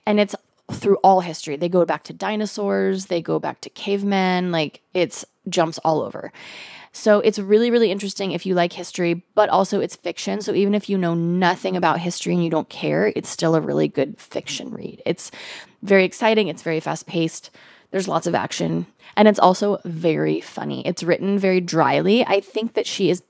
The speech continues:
British, so it's, you know, if you like British humor, you will enjoy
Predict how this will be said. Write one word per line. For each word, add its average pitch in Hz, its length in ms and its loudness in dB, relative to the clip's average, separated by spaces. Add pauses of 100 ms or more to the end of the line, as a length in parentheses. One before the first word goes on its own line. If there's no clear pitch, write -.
(140)
British, 170 640 0
so 160 180 0
it's, - 400 -4
you 262 140 -2
know, 185 200 -2
if - 120 -8
you 180 80 2
like 175 160 0
British 175 300 0
humor, 185 420 -4
you 180 120 -4
will - 220 -6
enjoy 220 460 0